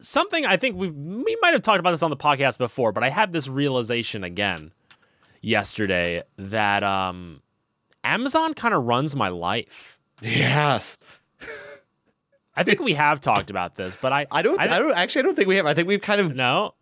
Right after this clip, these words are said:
Speaker 2: we've touched on edges of it, but I don't think we've ever really do-, dove into this.
Speaker 1: Like, now that I, I thought about it yesterday because
Speaker 2: Mm-hmm.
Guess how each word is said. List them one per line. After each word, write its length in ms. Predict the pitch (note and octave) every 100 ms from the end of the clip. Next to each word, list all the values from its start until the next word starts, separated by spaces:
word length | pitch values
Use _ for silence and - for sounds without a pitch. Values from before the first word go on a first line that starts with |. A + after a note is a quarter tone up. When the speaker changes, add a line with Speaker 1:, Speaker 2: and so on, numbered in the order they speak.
| _
Speaker 2:
we've 200 | D#3+ D#3+
touched 300 | - F#3 F3
on 160 | F#3+ E3
edges 320 | C3+ A2+ B2+ G#2
of 160 | F2+
it, 80 | F#2
but 80 | G2+
I 20 |
don't 80 | C3
think 120 | E3+
we've 100 | E3
ever 260 | D3 C3+ B2+
really 280 | A2+ A#2+ A2
do-, 260 | G#2+ G2+ -
dove 240 | A#2 A2 G#2+
into 200 | G#2 G2
this. 400 | D#2 C#2 - - _ _ _ _ _ -
Speaker 1:
Like, 320 | F3+ F3+ -
now 340 | D3+ F3 G#3+
that 160 | B3+ B3+
I, 340 | A3 G3 F3 -
I 220 | D#3+ E3
thought 280 | C#3 A3 B3+
about 220 | A#3 G3+
it 40 |
yesterday 520 | C3+ C3 - A#2+ G#2 G2+
because 800 | G#2 - A2+ G2 F#2+ F#2
Speaker 2:
Mm-hmm. 40 | G#2+